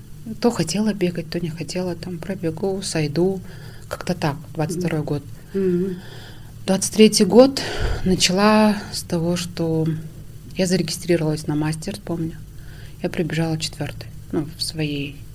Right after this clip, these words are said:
Speaker 1: возрастной. Это как, знаете, я упала об лужу лицом вот,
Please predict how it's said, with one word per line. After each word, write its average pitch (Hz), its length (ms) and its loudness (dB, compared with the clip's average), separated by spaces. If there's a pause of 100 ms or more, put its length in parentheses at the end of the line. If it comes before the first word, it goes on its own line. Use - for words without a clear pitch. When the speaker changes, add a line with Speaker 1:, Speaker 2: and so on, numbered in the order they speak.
(140)
Speaker 1:
возрастной. 170 560 0 (1080)
Это 165 220 -4
как, 156 200 -4 (460)
знаете, 160 480 -2 (460)
я 156 120 0
упала 156 540 0
об 147 160 -2
лужу 165 280 2
лицом 156 440 2 (100)
вот, 160 220 2